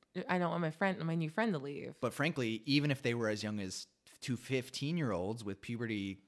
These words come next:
Speaker 2: and everything, then
Speaker 1: Yeah.
Speaker 2: maybe it would feel a lot different. And
Speaker 1: Yeah.
Speaker 2: that, and that changes the story in,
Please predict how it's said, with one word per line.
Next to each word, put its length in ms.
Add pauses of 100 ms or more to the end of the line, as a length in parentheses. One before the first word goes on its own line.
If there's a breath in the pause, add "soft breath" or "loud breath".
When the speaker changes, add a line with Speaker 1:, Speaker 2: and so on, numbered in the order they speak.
Speaker 2:
and 140
everything, 500
then 140
Speaker 1:
Yeah. 180
Speaker 2:
maybe 300
it 40
would 180
feel 320
a 200
lot 240
different. 360
And 80
Speaker 1:
Yeah. 240
Speaker 2:
that, 140
and 100
that 100
changes 400
the 100
story 560
in, 280